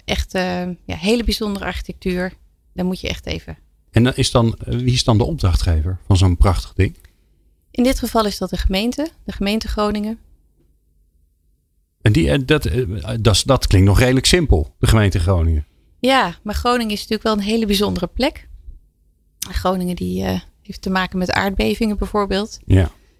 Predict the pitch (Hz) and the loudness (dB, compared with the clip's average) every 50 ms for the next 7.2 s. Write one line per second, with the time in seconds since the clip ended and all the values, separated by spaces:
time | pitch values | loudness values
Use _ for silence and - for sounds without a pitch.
0 | _ _ _ - - 214 208 202 202 190 180 185 185 180 175 185 - - 233 226 | _ _ _ -2 0 0 0 2 2 0 0 0 -2 -4 2 2 4 4 4 2
1 | 214 196 190 180 - 180 - - 196 180 175 165 165 - - - - 226 214 202 | 0 -2 -2 -4 -4 -6 -2 0 0 2 2 0 -2 -4 -8 -6 0 0 0 0
2 | 202 - - 180 175 180 - - - 208 226 220 220 226 233 226 220 214 208 208 | -2 -4 -4 -4 -4 -4 -4 -2 -2 -2 -2 0 0 0 0 0 0 -2 -2 0
3 | 208 202 202 - 196 180 196 208 220 220 226 233 240 247 247 - 214 - - 208 | -2 -2 -4 -6 -2 0 0 0 0 -2 -2 -2 -2 -4 -4 -4 -2 -2 0 0
4 | 202 202 202 202 202 208 220 240 - _ _ _ _ _ - _ _ _ - - | 0 0 0 -2 -4 -6 -6 -8 -10 _ _ _ _ _ -20 _ _ _ -20 -20
5 | - _ _ - 80 - - 110 113 101 87 - 98 95 90 180 _ - - - | -20 _ _ 0 0 2 2 2 4 2 0 0 -4 -8 -10 -6 _ -8 -6 -4
6 | - 185 185 180 - - 185 180 180 185 - 190 180 180 175 - 185 - - 185 | -4 -2 -2 -4 -4 -4 -4 -4 -4 -4 -4 -4 -4 -4 -4 -6 -6 -2 0 0
7 | 175 175 180 185 | 0 0 -2 -6